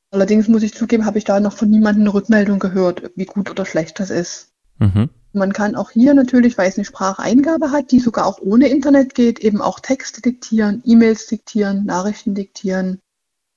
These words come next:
Speaker 1: Auch nehme an, ich bin jetzt in YouTube drinne, dann habe ich eine Textzeile, wo ich dort eingebe, was ich mir gerne anschauen möchte.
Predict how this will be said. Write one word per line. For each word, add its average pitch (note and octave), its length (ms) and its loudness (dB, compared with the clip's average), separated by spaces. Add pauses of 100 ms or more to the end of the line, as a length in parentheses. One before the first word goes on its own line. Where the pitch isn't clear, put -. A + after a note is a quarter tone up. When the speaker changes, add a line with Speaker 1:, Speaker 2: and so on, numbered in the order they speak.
(920)
Speaker 1:
Auch F#3 160 -4
nehme G#3 200 2
an, G3 120 -2
ich - 140 -8
bin G#3+ 140 4
jetzt G3+ 220 -2
in G3+ 140 2
YouTube B3 560 2
drinne, B3+ 340 4
dann A#3 160 2
habe G#3 140 0
ich A3 100 0
eine F#3 160 -2
Textzeile, C4+ 600 0
wo A3 140 2
ich G#3 80 -6
dort G#3+ 180 -6
eingebe, G#3 560 0
was F#3+ 180 0
ich A3 120 -8
mir F#3 100 0
gerne F3+ 220 -2
anschauen C#4+ 440 2
möchte. D4 340 0